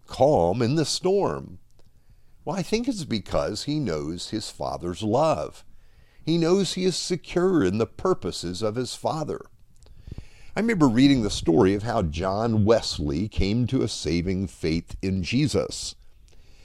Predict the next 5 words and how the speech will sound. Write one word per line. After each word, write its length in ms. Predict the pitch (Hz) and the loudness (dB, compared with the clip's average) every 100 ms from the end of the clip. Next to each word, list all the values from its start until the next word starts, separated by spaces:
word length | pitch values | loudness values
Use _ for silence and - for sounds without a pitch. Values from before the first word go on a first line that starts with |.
| - - | -20 -4
Even 300 | 185 214 196 | 2 4 8
before 500 | 131 110 135 135 120 - | 6 6 6 8 8 6
understanding 840 | 123 131 101 - - 156 190 110 78 | 4 4 2 0 2 4 4 4 2
the 80 | |
gospel, 680 | 73 71 67 - - 101 123 | 0 0 0 -4 -2 0 0